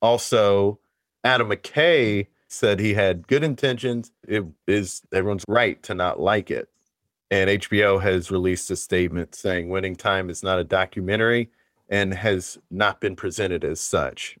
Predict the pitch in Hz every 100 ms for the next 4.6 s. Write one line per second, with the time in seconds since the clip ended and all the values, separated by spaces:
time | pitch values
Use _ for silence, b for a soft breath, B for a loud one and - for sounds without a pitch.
0 | _ 123 165 196 175 160 135 127 113 98
1 | 92 - 98 107 127 131 - - _ _
2 | _ _ _ - 113 - - 117 110 117
3 | 147 135 131 135 135 151 135 135 123 107
4 | - 113 110 101 -